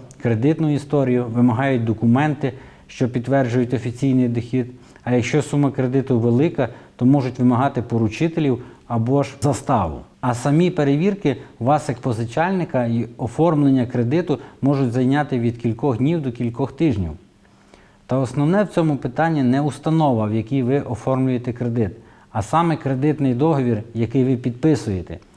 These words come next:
І читати його потрібно ретельно, а найкраще доручити вивчення такого документу адвокату, який спеціалізується на кредитних спорах. Кредитним договором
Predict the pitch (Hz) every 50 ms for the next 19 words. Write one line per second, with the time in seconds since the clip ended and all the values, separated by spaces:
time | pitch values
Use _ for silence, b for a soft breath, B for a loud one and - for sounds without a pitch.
0 | b b b b - 131 123 117 - 131 120 120 139 156 175 - 190 185 165 160
1 | 147 - 143 117 135 131 127 120 117 110 107 117 117 117 - 135 127 120 110 95
2 | 90 87 B B B B B B B B 113 113 117 120 120 117 120 143 156 165
3 | 160 - - 123 107 107 127 135 135 135 - 170 147 - 135 131 147 143 143 -
4 | 139 127 120 113 - 113 - - 127 110 110 110 110 113 104 - 123 135 156 180
5 | 170 - 147 - - - 143 147 156 165 156 - 139 117 - - - 87 B B
6 | B B B B - 113 - 151 139 117 - - 123 101 - 113 104 110 104 104
7 | 127 160 185 180 185 - 160 - - 120 120 117 117 - 107 98 104 120 117 120
8 | 131 120 - - - 123 104 92 80 71 - - - _ _ _ _ _ _ _
9 | - - B B B B B B B B - 156 170 170 185 190 - - 156 143
10 | 139 151 135 143 156 160 196 220 220 180 139